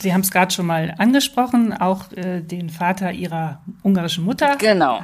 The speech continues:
Speaker 1: haben Sie, äh, sich mit beschäftigt. Erzählen Sie doch die Geschichte oder beschreiben Sie kurz das Bild, was dort
Speaker 2: Genau, also man muss wissen, mein Großvater, ähm, war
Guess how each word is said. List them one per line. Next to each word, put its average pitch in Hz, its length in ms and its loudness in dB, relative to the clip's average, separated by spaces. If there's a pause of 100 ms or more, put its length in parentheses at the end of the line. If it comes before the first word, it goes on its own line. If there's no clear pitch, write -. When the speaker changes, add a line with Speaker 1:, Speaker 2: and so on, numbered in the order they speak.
Speaker 1:
haben 214 320 2
Sie, 196 320 -2
äh, 170 440 -12
sich 190 200 -6
mit 190 180 -2
beschäftigt. 214 680 -2
Erzählen 196 340 -2
Sie 185 100 -4
doch 180 160 -8
die 202 200 -10
Geschichte 214 280 0
oder 190 140 4
beschreiben 196 400 4
Sie 202 100 -2
kurz 190 240 -4
das - 200 -10
Bild, 202 340 2
was 180 160 -6
dort 190 340 2
Speaker 2:
Genau, 165 380 4
also 147 260 2
man 139 200 0
muss 135 200 -6
wissen, 151 280 -4
mein 120 180 -6
Großvater, 139 720 0
ähm, 92 680 -12
war 127 540 4